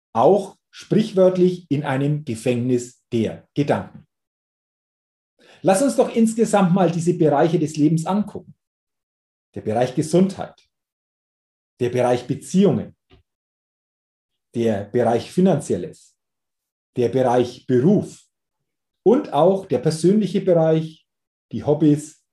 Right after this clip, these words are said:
alles, was in diesem Bereich sich wiederfindet. In welchen dieser Bereiche hast du das Gefühl, dass du dich derzeit bei bestimmten Themen selbst limitierst, so quasi in einem Gefängnis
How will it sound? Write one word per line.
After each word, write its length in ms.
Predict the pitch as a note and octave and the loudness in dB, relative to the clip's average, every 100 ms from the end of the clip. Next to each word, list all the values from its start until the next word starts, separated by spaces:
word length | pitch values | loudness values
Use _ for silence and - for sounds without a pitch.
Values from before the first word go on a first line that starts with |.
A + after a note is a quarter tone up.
| _ _ | _ _
alles, 440 | - A#2+ C#3 C#3 - | -4 -2 -2 -4 -8
was 160 | A#2 | -6
in 100 | A#2+ | -6
diesem 280 | A2+ A2 A#2+ | -6 -8 -6
Bereich 500 | A#2+ G2+ F2+ G2+ - | -4 -4 -6 -10 -18
sich 260 | _ D#3 - | _ -10 -8
wiederfindet. 580 | A#2 A2 - A2+ - _ _ _ _ _ _ _ _ _ _ _ _ _ _ _ _ _ _ _ _ _ _ | -10 -10 -12 -14 -16 _ _ _ _ _ _ _ _ _ _ _ _ _ _ _ _ _ _ _ _ _ _
In 220 | E3 E3 E3 | 2 4 6
welchen 600 | G#3+ C4 - D4 C#4+ - | 6 4 -2 -4 -4 -2
dieser 320 | G3+ A3 A3+ | 0 2 2
Bereiche 640 | G#3 E3+ C3+ C3 A#2+ G2+ | 4 2 2 0 -2 -8
hast 260 | B2 - - | -8 -8 -4
du 120 | A3+ | 0
das 220 | A#3+ A#3+ | 0 -2
Gefühl, 560 | B3+ A3 E3+ F3+ G3 F#3+ | -8 -2 0 2 0 -2
dass 260 | C#3+ - | -4 -4
du 120 | G3 | -4
dich 220 | A3 A3 - | -2 -2 0
derzeit 500 | D#3 E3+ F#3 F3 F3 | 0 0 0 -2 -2
bei 120 | A2+ | -6
bestimmten 480 | B2+ - A3 G#3 A3 | -6 -4 -2 0 0
Themen 340 | C#3+ D#3+ D3+ | 0 0 -2
selbst 420 | - C#3+ D3+ - | 0 -2 -2 -6
limitierst, 680 | C#3 C3+ A2+ E3 B3 - - | -6 -4 -4 -4 -6 -8 -4
so 140 | D3+ | -4
quasi 400 | - C3+ E3 F3+ | 0 0 2 0
in 80 | E3 | -6
einem 240 | C3+ C#3 | -4 -6
Gefängnis 840 | C3 B2 - B2 C3+ C3+ C3+ - | -4 -6 -4 -4 -2 -6 -8 -14